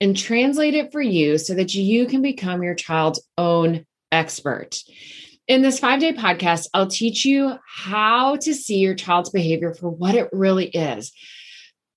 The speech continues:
Just information about their regulation and connection and the level of felt safety in their nervous system. And then we'll, of course, look at how knowing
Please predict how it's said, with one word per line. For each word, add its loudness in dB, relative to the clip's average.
Just -2
information 2
about -2
their -4
regulation 0
and -4
connection 0
and -2
the -2
level 2
of 0
felt -4
safety -2
in 2
their 0
nervous 0
system. -10
And 2
then 4
we'll, 4
of -6
course, 0
look 0
at 2
how 0
knowing 2